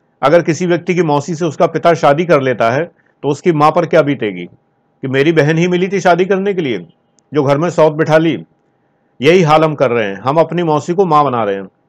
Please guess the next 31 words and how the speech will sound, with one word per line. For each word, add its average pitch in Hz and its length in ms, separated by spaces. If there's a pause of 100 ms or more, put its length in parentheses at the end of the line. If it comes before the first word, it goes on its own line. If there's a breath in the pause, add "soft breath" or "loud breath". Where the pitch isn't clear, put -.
(720)
यानी 160 260
सीधी 165 280
सीधी 170 220
बात 151 240
यह 160 100
है 185 60
कि 180 80
अंग्रेजी 156 380
को 165 120
हम 147 140
अपनी 147 220
मातृभाषा 151 560
के 143 60
तौर 143 180
पर 127 80
स्वीकार 127 360
कर 117 140
रहे 131 200
हैं। 180 100
ये 156 140
लगता 147 300
है 165 100
कि 151 80
जैसे 135 220
अंग्रेजी 131 360
हमारे 139 300
रक्त 143 260
में 147 140
घुली 135 240
बसी 127 280
है 180 240